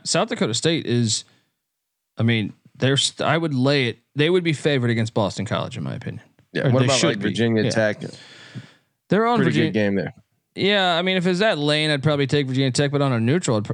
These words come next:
Speaker 1: I might, I, I think I would take South Dakota State, at least last year's Virginia Tech. Maybe this year's will be better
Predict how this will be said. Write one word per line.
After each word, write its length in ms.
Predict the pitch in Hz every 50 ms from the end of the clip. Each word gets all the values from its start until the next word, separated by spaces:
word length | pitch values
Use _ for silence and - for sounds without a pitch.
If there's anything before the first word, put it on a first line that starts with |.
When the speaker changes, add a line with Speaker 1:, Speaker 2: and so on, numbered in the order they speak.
| - -
Speaker 1:
I 100 | 135 135
might, 260 | 151 180 208 - -
I, 120 | - 151 180 -
I 120 | - - 127
think 200 | - 247 294 311
I 40 | 165
would 100 | 139 -
take 180 | - 202 185
South 200 | - - 135 143
Dakota 220 | - 135 - 95 80
State, 360 | - - 143 156 127 - - 139 - - 147 - - - 131
at 100 | - -
least 200 | 139 147 139 -
last 280 | 113 120 151 156 - -
year's 120 | 127 113 113
Virginia 320 | - 113 110 107 101 101
Tech. 240 | - 117 98 95 -
Maybe 220 | 135 156 165 165
this 220 | 143 151 156 - -
year's 120 | 160 135
will 80 | 131 113
be 80 | 120 113
better 400 | 98 120 127 135 123 110 104